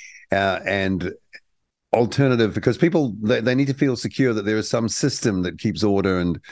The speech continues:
you know, that, that there is a system that operates,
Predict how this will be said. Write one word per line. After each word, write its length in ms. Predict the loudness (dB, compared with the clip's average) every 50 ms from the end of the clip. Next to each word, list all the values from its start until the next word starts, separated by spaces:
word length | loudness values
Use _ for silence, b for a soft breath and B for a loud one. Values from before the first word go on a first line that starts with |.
| B B B B B B B B B B
you 100 | 2 2
know, 100 | 2 2
that, 260 | 2 0 -2 -4 -2
that 200 | -2 -2 0 2
there 180 | 2 2 2 2
is 100 | 0 0
a 80 | -2
system 400 | -2 0 -2 -2 0 0 0 2
that 120 | 2 2 2
operates, 640 | 0 0 0 0 0 0 -2 -4 -6 -8 -10 -10